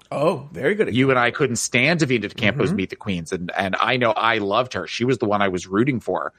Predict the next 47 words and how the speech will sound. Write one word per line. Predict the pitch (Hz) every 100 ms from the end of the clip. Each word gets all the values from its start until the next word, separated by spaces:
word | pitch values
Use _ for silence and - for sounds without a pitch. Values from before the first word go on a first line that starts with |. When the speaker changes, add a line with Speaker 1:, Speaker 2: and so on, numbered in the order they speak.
| -
Speaker 2:
by | 135 123 104
the | 85 90
Speaker 1:
Mm-hmm. | 76
Speaker 2:
end. | -
So | - 98 90 87 78 -
I, | 87 90 95 90 82 -
uh, | -
this, | - 101 104 92
maybe | 117 117
this | 120 120
is | 127 110
the |
case | 120 120 110
with | 117 98
Deja | 104 101
too. | 98 - 110 - _ _ -
Speaker 1:
Mm-hmm. | 143 143 170 208 -
Very | 131 143
good | 151 147
point. | - 165 139 -
Do | - - - -
you | 208
have |
any | 214 220
other | 214
thoughts | 196 208 202
on | 202
Deja, | 185 196 185
Sky? | 185 - 185 196 247 - _ _ _ _
Speaker 2:
Nope. | 101 90 104 123 _ -
Speaker 1:
All | - 113
right. | 131 226 -
Well, | 117
let's | 104 -
move | 135 113 113
on | 127 131
to | 139
the | 127
next | 135 -
queen. | - 156 151
The | 147
next | 131 151 -
queen | 170 147
we | 135
have | 139 151 147
is, | 135 120 - - - -
uh, | - 135 131 120 110 98